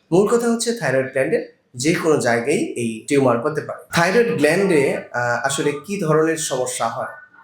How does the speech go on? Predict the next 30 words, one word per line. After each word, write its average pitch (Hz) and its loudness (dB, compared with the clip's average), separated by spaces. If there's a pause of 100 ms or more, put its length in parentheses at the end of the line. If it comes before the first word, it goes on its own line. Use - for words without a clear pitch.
(420)
দর্শক, 175 0
থাইরয়েড 143 0
গ্ল্যান্ডে 135 -2
বিভিন্ন 156 -4
ধরনের 131 2
সমস্যা 123 -4
হয়। 147 -4
প্রথমত, 185 -2 (540)
এই 196 4
যে 233 4
থাইরয়েড 151 0
গ্ল্যান্ড 156 -2
থেকে 175 -6
আমাদের 147 -4
হরমোনগুলো 165 -4
তৈরি 131 -4
হচ্ছে, 123 -4 (400)
থাইরয়েড 160 0
হরমোন, 123 0 (380)
এই 185 2
থাইরয়েড 190 2
হরমোন 196 -2 (320)
বেড়ে 170 2
গেলেও 220 0
কিছু 185 -4
ধরনের 170 -2
সমস্যা 165 -2
আমাদের 156 0
হতে 170 -4
পারে, 170 -2